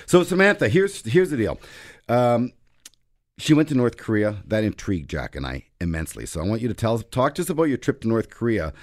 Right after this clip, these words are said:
But again, this is Hi-Fi Radio, and your work ethic came from somewhere. And I wasn't sure if it was your father or your grandparents, but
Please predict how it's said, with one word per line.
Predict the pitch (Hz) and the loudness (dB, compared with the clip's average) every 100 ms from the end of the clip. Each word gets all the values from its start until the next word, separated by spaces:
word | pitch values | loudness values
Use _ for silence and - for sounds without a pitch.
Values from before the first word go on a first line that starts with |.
| - - 127 | -20 -2 0
But | 113 - | 0 0
again, | 113 127 | 2 4
this | 120 123 | 4 0
is | 156 | -2
Hi-Fi | - 131 123 123 110 | 0 0 2 2 0
Radio, | 98 92 82 71 69 92 | 0 -2 -4 -8 -8 -6
and | 95 98 | -2 2
your | 156 | 2
work | 127 117 117 | 2 0 0
ethic | 95 - 90 - _ _ _ | -2 -2 -6 -10 _ _ _
came | - 135 120 120 | -2 2 4 2
from | - 92 | 0 -2
somewhere. | - - 101 90 64 | -2 -2 -2 -2 -4
And | 82 | -4
I | |
wasn't | 101 101 | -4 -4
sure | 107 | -6
if | |
it | 98 | -6
was | |
your | 85 | -8
father | - - 110 113 117 | -8 -4 -2 0 0
or | 92 98 | -2 -4
your | 85 | -4
grandparents, | 90 87 - 85 65 | -6 -8 -6 -8 -8
but | - | -10